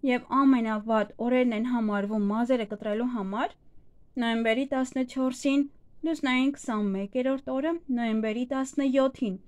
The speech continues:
լուսնային քսանչորսերորդ օրը, նոյեմբերի տասնութին լուսնային քսանհինգերորդ օրը,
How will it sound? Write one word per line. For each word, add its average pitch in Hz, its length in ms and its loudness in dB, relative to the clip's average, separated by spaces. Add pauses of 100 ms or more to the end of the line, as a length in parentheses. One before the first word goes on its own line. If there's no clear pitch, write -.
(580)
լուսնային 254 580 2
քսանչորսերորդ 254 1000 -2
օրը, 262 240 0 (580)
նոյեմբերի 285 520 4
տասնութին 269 760 0 (240)
լուսնային 240 560 -2
քսանհինգերորդ 254 1000 2
օրը, 269 260 0